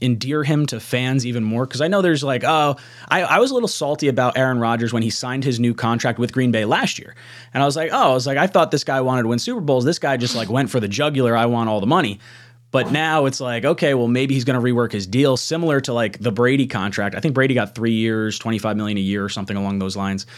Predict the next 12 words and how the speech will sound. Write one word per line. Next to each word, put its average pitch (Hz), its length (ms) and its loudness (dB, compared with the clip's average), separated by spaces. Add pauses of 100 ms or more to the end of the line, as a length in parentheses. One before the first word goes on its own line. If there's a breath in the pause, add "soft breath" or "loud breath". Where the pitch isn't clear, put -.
(200 loud breath)
If 117 180 -4
Rodgers 143 440 2
takes - 360 -4 (240 soft breath)
thirty 156 460 4
million 127 280 2
a 117 60 0
year 107 260 -2
or 107 60 -4
something 120 340 -2
along 104 320 -4
that, 98 280 -2 (720 loud breath)
I, 156 80 -2